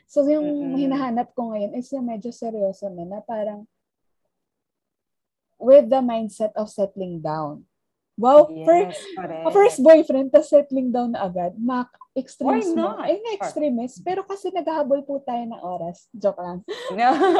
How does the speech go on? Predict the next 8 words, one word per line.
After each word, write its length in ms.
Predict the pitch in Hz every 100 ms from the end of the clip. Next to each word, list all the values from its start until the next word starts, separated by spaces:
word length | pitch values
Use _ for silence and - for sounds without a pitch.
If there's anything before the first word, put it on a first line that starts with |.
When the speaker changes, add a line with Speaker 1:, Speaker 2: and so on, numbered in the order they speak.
| 302
Speaker 2:
naghahabol, 720 | 277 285 311 339 277 247 202 208
char. 320 | - 277 - 349 381 - - - 415 -
Oh. 320 | 202 190 180 311 359 - 320 _
Tapos, 640 | - 302 302 185 185 254
aside 320 | - 208 220 220
from 220 | 285 247
that? 380 | 180 147 156 233 _ _ _ _ _ _ _
Speaker 1:
Third, 560 | 320 302 302 302 233